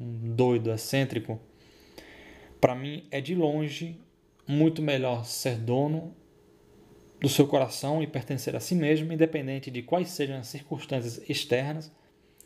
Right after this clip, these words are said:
do que cortar a si mesmo, cortar a tua cabeça do corpo, sendo um esquizofrênico,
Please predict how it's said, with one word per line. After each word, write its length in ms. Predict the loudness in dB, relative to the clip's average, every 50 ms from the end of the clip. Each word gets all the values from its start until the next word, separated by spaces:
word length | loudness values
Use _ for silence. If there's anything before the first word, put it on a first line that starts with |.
| -20 -20 -20 -20 -20 -18 -6 2 4
do 100 | 4 6
que 100 | 6 4
cortar 460 | 6 4 4 4 2 -2 -2 0 0
a 40 | -2
si 120 | -4 -4
mesmo, 400 | -4 -2 -2 -2 -2 -4 -6 -10 -12 -14 _ _ _ _ -4
cortar 320 | -4 -2 0 2 2 2
a 40 | 2
tua 180 | 4 2 0 2
cabeça 400 | 2 2 2 4 2 0 0 -2
do 100 | -8 -8
corpo, 460 | -6 -2 2 2 2 2 0 -4 -14 -20 _ _ _ _ _ _ _ _ _ _ _ _ _ _ -8
sendo 400 | -4 0 2 4 4 4 4 2
um 160 | 2 2 2
esquizofrênico, 1160 | 0 0 -2 -2 2 4 4 6 4 4 2 0 -4 -2 -2 0 0 0 -2 -4 -6 -8 -8